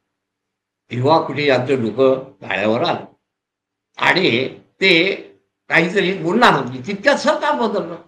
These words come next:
तर सरकार बदलल्यावर सरकार, आता नवीन सरकार आलं, त्याने सांगितलं, "वा वा, नक्की आम्ही करू." तर हायकोर्टाने मला सांगितलं की, "बाबा, आता हे नवीन सरकार आहे,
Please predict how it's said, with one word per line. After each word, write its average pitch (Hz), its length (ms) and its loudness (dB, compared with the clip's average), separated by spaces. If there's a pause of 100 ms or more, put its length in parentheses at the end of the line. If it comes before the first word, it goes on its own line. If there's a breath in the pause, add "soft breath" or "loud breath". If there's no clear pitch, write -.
(1000)
तर 196 60 -4
सरकार 202 560 2
बदलल्यावर 247 640 2 (800)
सरकार, 156 360 2
आता 220 400 0
नवीन 202 280 0
सरकार 262 380 -2
आलं, 302 260 -4 (600)
त्याने 220 180 -2
सांगितलं, 254 260 -2
"वा 226 280 4
वा, 269 340 0 (600)
नक्की 214 280 0
आम्ही 277 220 4
करू." 254 320 -2 (240)
तर 220 40 -4 (160)
हायकोर्टाने 254 540 -2
मला 226 240 0
सांगितलं 170 460 -6
की, 214 140 -8
"बाबा, 180 320 -2
आता 180 180 -4
हे 180 100 -2
नवीन 185 260 -4
सरकार 202 380 -8
आहे, 147 280 -6